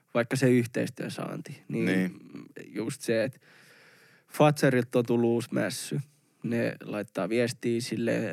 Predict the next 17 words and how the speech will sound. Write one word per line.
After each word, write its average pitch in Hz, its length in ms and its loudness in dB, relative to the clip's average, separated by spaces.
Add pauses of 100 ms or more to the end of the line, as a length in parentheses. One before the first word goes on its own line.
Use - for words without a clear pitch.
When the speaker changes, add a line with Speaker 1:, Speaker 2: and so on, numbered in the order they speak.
(460)
Speaker 1:
managerille 123 800 2 (680)
tai 110 160 0
jollekin 113 380 -4
firmalle, 110 380 -2
missä 113 400 -6 (100)
Joona 117 320 -4
onkaan. 127 400 -2 (100)
Speaker 2:
Niin. 90 340 -2 (720)
Speaker 1:
Tai 110 320 -2
joku 113 280 -4 (180)
X - 100 -10
on. - 120 -8 (800)
Et 117 280 -8 (100)
yhteis-, 127 500 2 (160)
niin 120 220 0
kun, 123 380 0 (580)
tota, 120 420 2